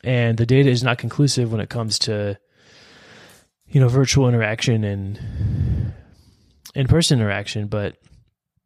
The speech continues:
we can assume pretty safely that social skills learned digitally are not the same as the ones learned physically, right? Thinking about reading people's facial expressions, their body language, how their shoulders are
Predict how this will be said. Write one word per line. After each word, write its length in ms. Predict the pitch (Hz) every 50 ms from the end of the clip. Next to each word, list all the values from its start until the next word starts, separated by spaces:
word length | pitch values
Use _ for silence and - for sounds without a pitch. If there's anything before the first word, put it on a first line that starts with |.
| _ _ _ _ _ _ -
we 100 | 151 147
can 140 | 139 143 135
assume 380 | 127 - - - 165 156 147
pretty 180 | 143 - 135 123
safely 420 | 123 - 131 117 113 107 117 113
that 160 | 107 104 92 -
social 320 | - 131 127 - 135 127
skills 580 | - - - 117 110 110 107 107 104 - - - - -
learned 400 | - 120 120 127 123 123 120 117
digitally 680 | 110 120 120 113 110 107 104 104 104 104 101 101 95 - - - _ _ _ _ _ _ _ _ _ _ _ - - -
are 120 | - 127
not 180 | 131 131 123 -
the 80 | 120
same 460 | 117 - - 120 113 107 107 104 104 - - - _ _ -
as 200 | - 120 120 110
the 100 | 113 110
ones 300 | 107 110 107 107 101 104
learned 180 | 107 101 101 -
physically, 460 | - 127 113 - - - - - 110
right? 260 | 104 101 107 101 - - _ _ - - - - - - - - - _ _ -
Thinking 280 | - 135 123 113 120 117
about 420 | 110 104 113 110 107 104 80 117
reading 260 | 120 117 113 110 110
people's 680 | 104 - 117 110 - - 104 101 98 98 98 98 - - - -
facial 300 | - 131 123 117 - 117
expressions, 640 | 107 101 - - 110 98 98 - - 95 95 92 92 -
their 140 | - 110
body 340 | 104 113 113 117 117 113 104
language, 500 | 101 101 98 95 95 95 - - - -
how 140 | - - 117
their 120 | 107 107
shoulders 460 | 101 - - 123 113 107 110 107 101 101
are 240 | 98 98 95 92